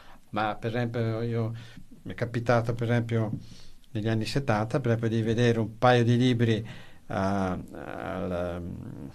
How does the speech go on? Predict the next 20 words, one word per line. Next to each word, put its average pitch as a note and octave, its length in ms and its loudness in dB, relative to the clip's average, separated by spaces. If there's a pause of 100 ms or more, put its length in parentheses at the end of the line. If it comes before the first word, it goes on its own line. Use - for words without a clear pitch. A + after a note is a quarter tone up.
(360)
all'archivio G#2 680 0
di, G2+ 500 -2
del G2+ 120 -6
Castello A2 400 0
Sforzesco, A2 640 0
per A#2 180 -4
esempio, F#2+ 320 0
dei G2+ 240 -2
libri A2 420 2
di G#2+ 240 0
araldica G#2+ 800 0 (260)
fatti - 460 -8
tutti A#2 280 -4
ad G2+ 120 2
acquarello, G2+ 640 -2
che F#2+ 80 -2
era F2+ 160 -2
una E2+ 180 -8
cosa, F2 840 -6
eh, D#2+ 40 -18